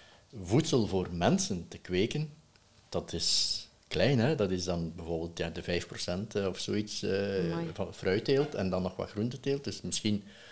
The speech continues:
Speaker 1: hopen al vijftien procent in totaal. Ik ken de cijfers niet van buiten, maar het zit in die orde grootte. Dus als je, als we allemaal nu vegetariër zouden worden,
Speaker 2: Mhm.
Speaker 1: hè, eh,
Speaker 2: Ja.
Speaker 1: dan,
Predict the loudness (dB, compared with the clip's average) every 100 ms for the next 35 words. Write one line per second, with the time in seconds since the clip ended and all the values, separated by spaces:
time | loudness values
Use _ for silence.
0 | -18 0 2 4 2 2 0 -2 -14 -20
1 | -20 -6 0 0 0 -6 -6 -2 -2 -2
2 | -6 -6 -2 -2 -2 -4 -4 -2 -2 -2
3 | -6 -4 -4 0 0 0 -4 -6 -6 -4
4 | -2 0 2 0 -2 -6 -8 -10 -12 -20
5 | -20 -20 -18 -18 -18 -18 -18 -16 4 10
6 | 10 10 10 8 4 -14 -20 _ -20 -20
7 | -20 -20 -20 -8 -2 6 8 10 8 8
8 | 8 6 6 4 4 4 4 4 0 -2
9 | -4 -10 -14 -10 -8 -2 -2 -2 0 2
10 | 4 4 4 4 6 6 2